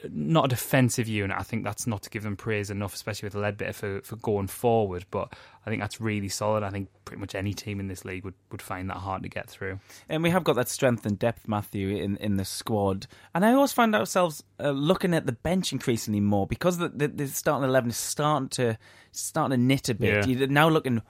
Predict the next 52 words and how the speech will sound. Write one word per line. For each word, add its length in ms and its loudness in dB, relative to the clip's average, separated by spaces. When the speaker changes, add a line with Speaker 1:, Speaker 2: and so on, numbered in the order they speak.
Speaker 2:
well, 120 4
what's 200 4
our 80 8
options 420 2
on 120 4
the 60 2
bench? 220 0
What's 180 0
our 100 6
plan 500 0
B? 340 0
Uh, 520 4
Sterling 540 0
wasn't, 380 -4
I 80 -2
don't 200 -4
think 160 -4
he 40 -6
was 100 -4
on 60 0
the 80 -2
bench 200 -2
at 60 -4
the 80 2
weekend 420 -2
again, 140 4
Speaker 1:
No, 120 4
Speaker 2:
was 120 6
he? 140 4
Speaker 1:
he 60 0
wasn't, 340 -4
Speaker 2:
So 220 2
Speaker 1:
no. 80 -10
Speaker 2:
maybe 320 4
he'll 100 2
be 140 -2
back, 420 0
uh, 220 0
for 160 -8
this 180 -4
weekend, 240 -2
as 120 0
he 60 2
wasn't 280 2
mentioned 480 -2
as 240 -4
the, 360 -8
as 160 -6
in 180 -4
the 160 -2
injury 280 -2
players, 420 -8